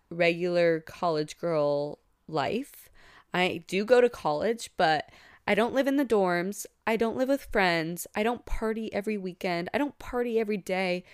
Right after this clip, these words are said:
I don't drink and s-, or, or anything. I'm completely sober,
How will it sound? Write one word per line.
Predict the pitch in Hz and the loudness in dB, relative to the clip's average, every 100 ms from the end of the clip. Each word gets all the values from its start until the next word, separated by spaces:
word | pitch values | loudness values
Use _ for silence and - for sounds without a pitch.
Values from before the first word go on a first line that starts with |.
| - - _ | -20 -20 _
I | - 214 | -4 -2
don't | 160 240 - | 2 0 0
drink | - 180 175 143 202 - _ _ _ _ _ _ - | -6 -4 -2 -4 -8 -16 _ _ _ _ _ _ -4
and | 240 | -4
s-, | 226 - - - | -2 -6 -8 2
or, | 220 240 240 _ _ _ _ - | 6 6 2 _ _ _ _ 0
or | 214 | 2
anything. | 202 220 190 - 139 151 180 | 2 0 -4 -4 -6 -4 -6
I'm | 175 180 - _ | -6 -6 -10 _
completely | - 202 - - 226 | -14 -10 -6 -4 -6
sober, | - 175 160 160 151 160 | 0 2 2 2 0 -2